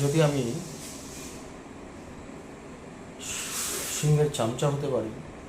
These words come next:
তাহলে তো আমাকে আর কেউ ঠেকাতে পারবে না।" যাই হোক, চামচাগিরি চলতেই থাকে, চলতেই থাকে। বনে রাজা সিংহ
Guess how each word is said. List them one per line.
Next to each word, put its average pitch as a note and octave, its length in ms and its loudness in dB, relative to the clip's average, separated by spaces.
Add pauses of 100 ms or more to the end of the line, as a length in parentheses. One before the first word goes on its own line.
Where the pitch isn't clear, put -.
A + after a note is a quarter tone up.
(380)
তাহলে C3 200 2
তো C#3 60 4
আমাকে B2+ 300 4
আর B2+ 180 6 (1120)
কেউ D3 120 2
ঠেকাতে B2+ 300 2
পারবে F#2+ 200 -2
না।" - 360 -8 (1800)
যাই E3 200 8
হোক, E3+ 100 6 (920)
চামচাগিরি C#3+ 520 4
চলতেই B2 280 0
থাকে, - 420 -8
চলতেই B2+ 300 -4
থাকে। A2 220 -8 (2000)
বনে D#3 180 8
রাজা E3 440 8 (2000)
সিংহ D3+ 360 6